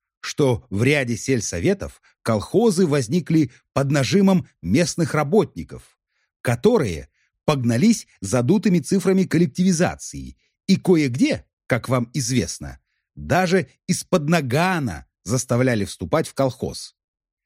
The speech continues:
Эти непрочные колхозы в настоящий момент разваливаются, как подмытая саманная стена. В них-то и происходят волынки, когда колхозники не едут в поле, а если едут,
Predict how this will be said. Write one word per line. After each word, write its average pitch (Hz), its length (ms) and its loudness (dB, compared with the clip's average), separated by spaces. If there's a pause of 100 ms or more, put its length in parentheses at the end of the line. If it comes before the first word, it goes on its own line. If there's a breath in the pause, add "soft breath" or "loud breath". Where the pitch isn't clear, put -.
(520)
Эти 190 300 2
непрочные 117 600 0
колхозы 98 720 -2 (160 soft breath)
в 80 160 -6
настоящий 131 680 0
момент 147 500 0 (160)
разваливаются, 110 1200 -4 (300)
как 143 220 -2
подмытая 101 640 0 (180 soft breath)
саманная 151 800 0
стена. 127 520 -2 (480)
В - 160 -10
них-то 143 460 2 (220)
и 208 80 6
происходят 165 840 0
волынки, 147 800 0 (320)
когда 135 360 0
колхозники 117 960 0
не 107 180 2
едут 196 360 0
в - 100 -20
поле, 85 500 -2 (380)
а 104 100 -4
если 143 360 0
едут, 98 640 -4